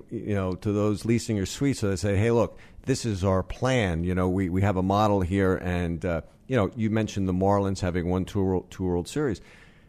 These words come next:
And after both of those, you know, uh, the first one was with Wayne Huizenga when he owned the team in ninety-seven, and then, uh, I think it was two thousand and two or two thousand and three with, uh, Jeff Lurie.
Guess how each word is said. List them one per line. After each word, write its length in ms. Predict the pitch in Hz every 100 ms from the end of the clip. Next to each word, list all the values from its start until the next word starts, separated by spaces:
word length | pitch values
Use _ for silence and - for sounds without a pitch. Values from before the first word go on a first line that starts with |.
| -
And 80 | 117
after 200 | 151 104
both 300 | - 147 -
of 80 | 95
those, 340 | 85 80 -
you 80 | 95
know, 300 | 90 85 85
uh, 160 | 80
the 80 | 80
first 400 | 80 104 107 101
one 380 | 104 101 95 95
was 320 | 87 85 76
with 180 | 85 -
Wayne 240 | 104 98
Huizenga 560 | 90 87 113 113 110 92
when 140 | 87
he 100 | 87
owned 160 | 85 87
the 60 | 85
team 260 | - 90
in 80 | 82
ninety-seven, 720 | 87 92 80 - 101 101 90
and 100 | 82
then, 320 | 82 80 78
uh, 60 | 78
I 80 | 76
think 160 | 101
it 20 |
was 140 | 90 -
two 180 | - 113
thousand 480 | 101 101 95 87
and 100 | 80
two 200 | 76 135
or 40 | 120
two 140 | -
thousand 380 | 117 107 98 90
and 100 | 82
three 300 | - 107 104
with, 320 | 87 82 -
uh, 140 | 85 78
Jeff 280 | - 85
Lurie. 300 | - 127 101